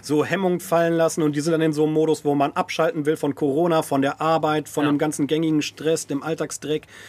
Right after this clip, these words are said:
Speaker 2: Ja.
Speaker 1: Und ich glaube halt auch, dass gerade durch diesen Stress, der die letzten Jahre so, ja, durch Corona auch aufgebaut worden ist, so Ventile gesucht werden zum Druck ablassen. Und das, der ist vielleicht auch in den letzten Jahren ein bisschen größer geworden. Aber ich will jetzt auch nicht behaupten, dass das Lied mich jetzt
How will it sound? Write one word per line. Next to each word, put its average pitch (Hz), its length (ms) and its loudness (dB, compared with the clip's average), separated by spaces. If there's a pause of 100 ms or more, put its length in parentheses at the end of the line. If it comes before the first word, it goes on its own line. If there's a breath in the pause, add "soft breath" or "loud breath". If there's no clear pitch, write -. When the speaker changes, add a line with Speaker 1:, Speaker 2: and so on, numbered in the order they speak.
Speaker 2:
Ja. 131 140 -8
Speaker 1:
Und 151 140 0
ich 143 140 -6
glaube 185 360 2
halt 190 220 0
auch, 170 120 0
dass 135 220 -2
gerade 139 340 -2
durch 160 140 0
diesen 127 320 -4
Stress, - 760 -6
der - 120 0
die 143 80 -2
letzten 160 340 -4
Jahre 147 320 0
so, 131 360 0 (880 loud breath)
ja, 123 100 -4
durch 117 180 -6
Corona 135 300 -4
auch 131 120 -8
aufgebaut 139 520 -4
worden 135 160 -2
ist, 131 140 -6
so 123 240 -2
Ventile 131 420 -4
gesucht 117 400 -10
werden 131 220 -4
zum 131 220 -6
Druck 208 200 -8
ablassen. 101 460 -12
Und 107 120 -12
das, 120 200 -8
der 117 160 -8
ist - 80 -8
vielleicht 139 400 0
auch 135 80 -2
in 147 80 0
den 143 100 0
letzten 147 260 -4
Jahren 139 120 -2
ein 135 100 -4
bisschen 139 220 -6
größer 135 340 -8
geworden. 107 300 -8
Aber 107 140 -6
ich - 100 -10
will 120 80 -4
jetzt 131 160 -6
auch 120 100 -8
nicht 127 200 -12
behaupten, 123 280 -6
dass 120 140 -8
das 117 160 -10
Lied - 260 -12
mich 117 140 -10
jetzt - 240 -14